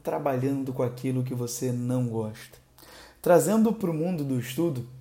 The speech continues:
o fracasso é aquele erro, é aquela frustração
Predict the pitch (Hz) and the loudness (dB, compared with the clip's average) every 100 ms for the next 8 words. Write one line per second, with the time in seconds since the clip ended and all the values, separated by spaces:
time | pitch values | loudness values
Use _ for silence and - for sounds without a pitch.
0 | - - - 185 180 240 220 190 214 220 | -20 -20 -8 -4 2 2 4 6 6 6
1 | - 233 226 - 208 214 220 - 180 180 | 2 2 2 2 4 6 4 2 4 6
2 | 170 175 170 - - - - 208 220 262 | 4 0 -4 -10 -20 -20 4 6 6 4
3 | 262 254 294 285 294 247 - 190 190 | 2 2 0 0 0 0 2 0 -2